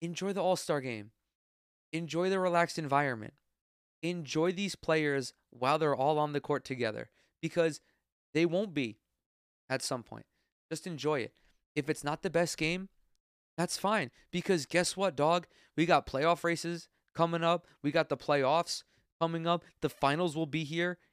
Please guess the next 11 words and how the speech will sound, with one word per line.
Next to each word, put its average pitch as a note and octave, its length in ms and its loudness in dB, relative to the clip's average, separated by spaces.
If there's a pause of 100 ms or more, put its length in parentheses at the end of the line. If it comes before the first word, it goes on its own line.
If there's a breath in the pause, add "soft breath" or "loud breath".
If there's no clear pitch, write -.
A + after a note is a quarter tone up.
(120)
in D3 160 -2 (120)
four, D#3+ 280 2
in D3+ 280 0
less C#3 300 2
than E3 220 -6
four E3 260 -2
months. E3+ 380 -2 (100)
It's E3 160 -4
gonna F#3+ 220 -4
be F#3 340 -8
a D3 240 -2